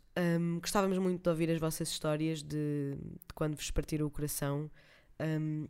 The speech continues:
aceitamos todo o tipo de corações partidos. Ah, não só, hum, corações que foram absolutamente arrasados por, eh, uma história de amor,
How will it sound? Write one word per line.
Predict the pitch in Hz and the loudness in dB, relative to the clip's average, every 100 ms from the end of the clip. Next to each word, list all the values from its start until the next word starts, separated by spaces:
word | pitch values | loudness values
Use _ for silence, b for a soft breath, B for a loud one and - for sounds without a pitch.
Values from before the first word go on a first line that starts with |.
| - | 0
aceitamos | 190 233 240 226 | 2 4 2 2
todo | - 262 | 4 2
o | 277 | 2
tipo | 240 - | -6 -2
de | |
corações | - 208 - 180 | 2 2 2 0
partidos. | - 175 147 139 - - B B B B - | -2 -2 -2 -2 -6 -14 B B B B -4
Ah, | 156 156 | 0 2
não | 160 170 | 2 0
só, | 160 175 160 156 147 143 | 2 2 4 4 2 0
hum, | 143 143 - - - - - - - - - - | -4 -8 -12 -16 -20 -20 -20 -20 -20 -20 -20 -4
corações | 165 151 - 151 143 | 0 2 2 2 0
que | - | -2
foram | - 143 | -2 0
absolutamente | 139 - 147 139 143 139 127 - 127 120 - B B B B - | 0 -2 -2 -2 0 0 -2 -4 -2 -2 -6 B B B B -6
arrasados | 147 156 139 151 135 - | -2 0 0 0 -2 -4
por, | - 156 143 | -4 -2 0
eh, | 143 147 | 0 2
uma | 151 | 0
história | 151 151 147 143 | 0 2 2 2
de | |
amor, | 147 147 156 | 2 2 0